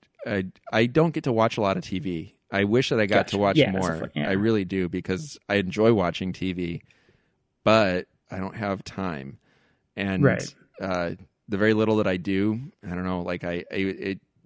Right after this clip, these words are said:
Speaker 1: I, I actually downloaded <laughs> all of the episodes of Legion, and so I have them. Like, I can watch them anytime I want.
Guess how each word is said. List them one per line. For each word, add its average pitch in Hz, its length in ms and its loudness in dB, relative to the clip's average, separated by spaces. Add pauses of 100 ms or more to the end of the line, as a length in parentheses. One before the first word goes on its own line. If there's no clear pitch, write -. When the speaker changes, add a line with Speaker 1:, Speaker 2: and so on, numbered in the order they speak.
(300)
Speaker 1:
I, 113 300 -2
I 113 120 4
actually 113 480 2 (180)
downloaded 113 720 4
<laughs> 110 40 -2
all 107 140 4
of 104 60 2
the 98 120 2
episodes 110 520 2
of 113 120 0
Legion, 143 420 0 (440)
and 110 100 -6
so 120 80 4
I 110 80 8
have 175 300 6
them. 85 180 -2
Like, 98 160 -4
I 117 80 0
can 127 120 -2
watch 131 220 2
them 110 100 0
anytime 143 300 0
I 117 40 4
want. 107 340 2